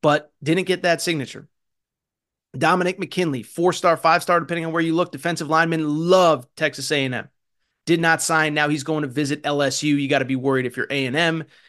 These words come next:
And then Dalen Evans, another defensive lineman, I believe. I think he's actually an offensive lineman, whatever. We'll just call him a lineman.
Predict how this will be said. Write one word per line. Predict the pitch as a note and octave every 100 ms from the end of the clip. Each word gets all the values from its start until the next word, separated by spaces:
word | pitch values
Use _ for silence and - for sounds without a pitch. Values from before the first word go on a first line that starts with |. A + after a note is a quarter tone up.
| _ -
And | D3+
then | D3+ B2+
Dalen | D3 E3+ D#3+ D3 -
Evans, | E3+ F3+ D3 A#2+ A2+ -
another | C#3+ C#3+ C#3
defensive | C3 C3 D#3 C#3+ D3
lineman, | C3+ D3 D3 C#3+ C#3+ -
I | A#2
believe. | B2 F2+ - G#3+ G#3 C#3
I |
think | C3+ G3
he's | D3
actually | C3 C3 A2+
an | A2
offensive | A2 B2+ B2 C3
lineman, | B2 A#2+ B2
whatever. | G#3 E3+ F2
We'll | - G3+
just | G3+ -
call | A3
him | D3
a |
lineman. | A#2+ A2 G2